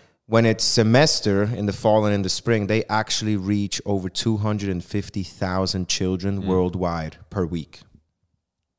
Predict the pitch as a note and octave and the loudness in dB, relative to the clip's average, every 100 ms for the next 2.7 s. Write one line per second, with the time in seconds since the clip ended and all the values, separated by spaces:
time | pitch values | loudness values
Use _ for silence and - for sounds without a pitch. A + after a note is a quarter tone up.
0 | _ - F#2 F#2 D2+ C#2 - - G2+ G2 | _ -12 -8 -6 -8 -14 -14 -6 -4 -2
1 | F2 D#2 C2+ - C3+ A2 - - - B2 | -2 -4 -2 6 6 4 -4 -20 -8 4
2 | E3 G#3+ G3 E3+ D#3+ D3+ | 6 6 6 4 2 -2